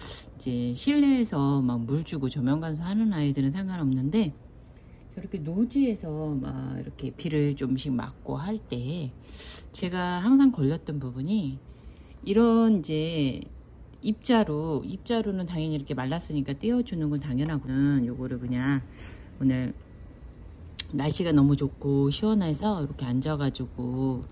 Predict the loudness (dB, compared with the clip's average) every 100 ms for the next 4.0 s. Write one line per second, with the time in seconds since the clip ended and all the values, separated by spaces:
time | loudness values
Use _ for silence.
0 | -16 -18 -18 -18 -8 0 2 2 -4 -4
1 | -4 -2 2 2 4 4 4 2 -4 -8
2 | -8 -8 -10 -12 -16 -16 -14 -14 -14 -16
3 | -14 -14 -12 -10 -8 -8 -8 -8 -8 -8